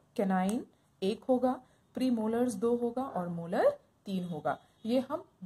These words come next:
दोनों ऊपर और नीचे के जॉ में देख सकते हैं। अब जब हम लोग दांत की बात करते हैं, teeth की बात करते हैं, तो इसके ऊपर एक hard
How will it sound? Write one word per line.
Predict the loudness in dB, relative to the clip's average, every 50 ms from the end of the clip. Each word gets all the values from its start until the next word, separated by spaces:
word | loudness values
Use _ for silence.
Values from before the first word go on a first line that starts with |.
| -6
दोनों | -2 0 0 0 0 -2 -4 -8 _ _ _ -10
ऊपर | -10 -10 -6 0 2 2 2 2 -2 -6 _ _ _ 0 0
और | 2 2 2 -2 -6 _ -6
नीचे | -2 0 0 0 -2 -4 -6 -6 -6 -6
के | -2 0 0 0 0 -2 _ _ _ -14 -12
जॉ | -6 -2 0 0 0 0 -2
में | -4 -4 -4 -4 -4 -8 _ _ _ -14 -8 -6
देख | -6 -4 -4 -6
सकते | -6 -8 -8 -8 _ -8 -8
हैं। | -8 -8 -10 -14 -16 -18 _ _ _ _ _ _ _ _ _ _ _ _ _ _ _ _ -20 -20 _ _ _ 0 2
अब | 2 2 2
जब | 4 4 4 4 4
हम | 2 2 2 2
लोग | 4 6 8 8 8 6 4 -2 -6 -2
दांत | -2 0 0 -2 -4 -6
की | -6 -6 -4
बात | -2 0 0 0 0 0
करते | -2 -2 -2 0 -2 0
हैं, | 0 -2
teeth | -2 -2 -4 -4 -4 -6 -6
की | -8 -6
बात | -4 -2 -4 -4 -4 -4
करते | -6 -6 -6 -6 -6 -6
हैं, | -4 -4
तो | -4 -8 -10 -8 -8 -8
इसके | -8 -8 -8 -8 -6 -6 -6 -6 -6 -6
ऊपर | -8 -6 -2 0 2 2 2 0
एक | -2 -4 -2 -2 -4 -4
hard | -10 -20 -20 -16 -8 -4 -2 0 2 4 4 4 2 2 -2